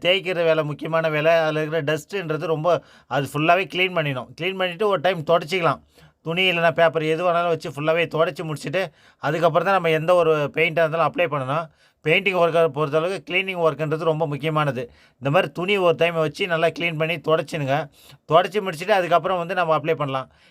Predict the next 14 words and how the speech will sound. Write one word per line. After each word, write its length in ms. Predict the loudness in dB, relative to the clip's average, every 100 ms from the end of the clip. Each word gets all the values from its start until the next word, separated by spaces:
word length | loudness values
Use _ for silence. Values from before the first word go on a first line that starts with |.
| _
இது 160 | -6 -2
வந்து 180 | 0 0 4
பழைய 320 | 4 4 2
டேபிள் 340 | 0 -2 -2
தான். 160 | -2 -2
இதை 120 | -2
பார்த்தீங்கன்னா, 400 | -2 -2 -2 -2
பழைய 240 | 2 2 2
டேபிள் 280 | 0 0 0
ஒன் 180 | 0 -2
டைம் 180 | -4 -2
பெயிண்ட் 260 | -4 0
அடிச்சு 220 | 0 -2
முடிச்சாச்சு. 480 | -6 -4 -4 -2 -4